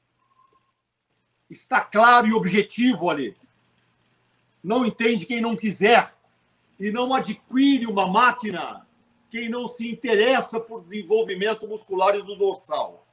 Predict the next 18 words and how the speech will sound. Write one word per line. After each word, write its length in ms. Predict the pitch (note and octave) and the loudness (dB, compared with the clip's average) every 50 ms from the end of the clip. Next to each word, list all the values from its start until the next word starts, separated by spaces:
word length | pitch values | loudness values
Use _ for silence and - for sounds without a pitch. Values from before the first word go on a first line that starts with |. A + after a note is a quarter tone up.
| _ _ _ _ _ _ _ _ _ _ - | _ _ _ _ _ _ _ _ _ _ -4
Ah, 200 | - A#3+ A#3 A3+ | 0 2 2 2
mas 220 | G#3+ A#3+ A#3 G3+ G#3+ | 4 2 0 0 0
é 80 | A3 | -4
por 200 | G#3 - F#3 G3 | -6 -6 -8 -6
isso 200 | G#3+ A3+ - - | -6 -6 -6 -8
que 80 | - G#3+ | -10 -12
os 120 | F#3 - | -12 -12
do-, 300 | _ - D#3+ D3+ G3 F#3 | _ -10 -6 -6 -6 -6
o 40 | E3+ | -6
dorsal 440 | C3 F3 F3 E3+ - F#3+ F3 F3+ F3 | -6 -6 -6 -4 -2 -2 -2 -2 -2
dos 120 | C3+ C3 | -6 -8
nossos 280 | D3 D#3 D#3 D3+ - C#3+ | -6 -6 -6 -4 -4 -6
atletas 380 | C3+ - D3 C#3+ C#3 C3+ B2+ | -6 -2 -4 -4 -4 -4 -8
não 140 | B2 B2 A#2+ | -10 -10 -6
cresce? 420 | - G3+ G#3+ G#3 E3+ - - - _ _ _ _ _ _ _ _ - | 0 2 4 4 2 2 -4 -18 _ _ _ _ _ _ _ _ -10
Não. 420 | B2 C#3+ F3+ A3+ G#3+ E3+ A#2+ - _ _ _ _ _ _ _ _ _ _ _ _ _ _ _ _ _ _ _ _ _ _ _ _ _ _ _ _ _ _ _ - | -4 2 4 6 6 6 4 0 _ _ _ _ _ _ _ _ _ _ _ _ _ _ _ _ _ _ _ _ _ _ _ _ _ _ _ _ _ _ _ -6
Não 240 | E3+ A3 C4 B3+ | -2 0 0 0
cresce 720 | F#3+ - - G3+ A#3 B3 A#3 - - - - C#3 A2 G2 | 0 0 2 4 6 6 4 4 -2 -8 -10 -10 -10 -10